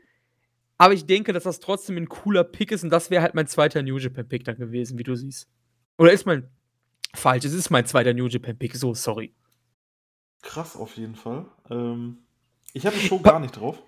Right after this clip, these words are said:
Speaker 1: ja, pass auf, ich wette mit dir, wäre Sho noch se-, der Sho oder wär er Sho im Bullet Club ohne diese Evil-Scheiße, hättest du ihn drauf gehabt?
Speaker 2: Wahrscheinlich, ja.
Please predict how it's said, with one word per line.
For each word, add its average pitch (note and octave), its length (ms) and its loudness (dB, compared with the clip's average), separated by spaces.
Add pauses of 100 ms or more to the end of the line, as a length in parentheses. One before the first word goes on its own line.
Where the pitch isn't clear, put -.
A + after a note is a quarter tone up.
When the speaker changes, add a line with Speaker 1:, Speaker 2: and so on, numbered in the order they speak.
Speaker 1:
ja, A3 80 8
pass D4+ 160 0
auf, A#3 140 4
ich - 160 -4
wette D#4 260 4
mit D4+ 220 -6
dir, C#4 180 -6
wäre B3+ 280 -4
Sho C4+ 360 -6
noch B3+ 160 -2
se-, F#3+ 220 -6
der G#3+ 260 2
Sho D#4+ 460 0
oder F#3+ 300 2
wär A3 200 2
er - 80 -4
Sho B3+ 400 -2
im F#3 180 0
Bullet A#3 260 2
Club A3+ 320 -4
ohne A#3+ 260 2
diese F3+ 240 -2
Evil-Scheiße, A3+ 600 2
hättest F3+ 200 0
du F3+ 40 4
ihn D#3+ 120 2
drauf C3 240 4
gehabt? - 280 -8 (1400)
Speaker 2:
Wahrscheinlich, A2 840 -10
ja. F#2+ 140 -20